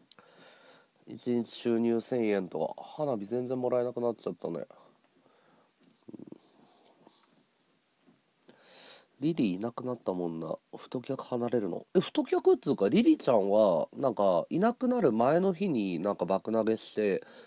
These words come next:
それ以外花火とか投げてなかったよ。うん。太客離れるも何も、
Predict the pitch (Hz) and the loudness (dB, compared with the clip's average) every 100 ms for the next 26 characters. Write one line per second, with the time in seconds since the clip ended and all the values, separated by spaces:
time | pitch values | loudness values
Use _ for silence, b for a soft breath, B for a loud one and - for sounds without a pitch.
0 | B - 226 131 - 110 - - - 262 | B -4 4 6 6 4 2 -8 0 0
1 | 180 - 110 170 233 104 147 - - - | 0 0 2 2 2 0 -2 -2 -6 -8
2 | - _ _ _ _ _ b b b b | -8 _ _ _ _ _ b b b b
3 | b b - - 50 _ _ _ - - | b b -18 -18 -18 _ _ _ -20 -4
4 | 214 196 214 202 170 185 190 185 175 104 | -2 2 2 0 0 0 0 0 0 0
5 | 98 95 90 87 82 71 | 0 0 0 0 0 -2